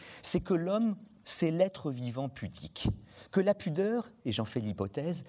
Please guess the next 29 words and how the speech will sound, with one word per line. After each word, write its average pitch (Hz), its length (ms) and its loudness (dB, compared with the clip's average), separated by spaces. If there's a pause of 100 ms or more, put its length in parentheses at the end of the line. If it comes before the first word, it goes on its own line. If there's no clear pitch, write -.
(160)
est 147 80 2
peut-être 175 300 -2
ce - 120 -4
qui 131 200 -2
singularise 135 840 0
ontologiquement 131 1040 0 (280)
l'homme. 73 360 -2 (680)
Eh 123 60 6
bien, 113 220 0
si - 160 -4
vous 110 80 -2
le 98 100 -2
voulez, 110 300 0 (240)
je 120 160 0
vais 110 140 0
développer, 110 580 -4 (260)
euh, 113 80 -2
tour 135 220 0
à 127 80 0
tour - 180 -6
ces 113 140 -6
trois 120 200 -2
points. 220 340 -4 (400)
Mais 170 400 2
je 147 120 0
le 185 100 2
ferai 185 440 0
à 170 80 4
l'envers, 147 480 2